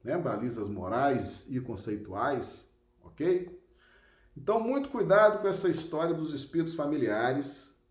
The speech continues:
tá? Muito cuidado com isso. Essa, essa ótica de O Livro dos Médiuns é muito esclarecedora, tá certo? Meus amigos, todos nós trazemos boas e más companhias do passado.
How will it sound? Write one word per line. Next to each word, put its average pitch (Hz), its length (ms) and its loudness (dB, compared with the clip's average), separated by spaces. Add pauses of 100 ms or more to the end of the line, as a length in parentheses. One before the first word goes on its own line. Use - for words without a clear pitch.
(280)
tá? 143 440 -6 (500)
Muito 220 360 -2
cuidado 147 500 2
com 104 140 -8
isso. 135 520 -4 (800)
Essa, 165 640 4
essa 160 380 2
ótica 165 460 4
de 123 120 0
O 131 40 4
Livro 127 280 2
dos 101 260 -4
Médiuns 127 540 -2
é 143 80 0
muito 135 460 2
esclarecedora, 156 800 -4 (400)
tá - 60 -20
certo? - 440 -4 (520)
Meus 165 120 -2
amigos, 190 460 2 (280)
todos 190 540 10
nós 143 300 2
trazemos 123 1080 -2 (460)
boas 165 720 8
e 156 80 4
más 143 320 0
companhias 123 840 -2
do 123 120 -12
passado. 123 600 -6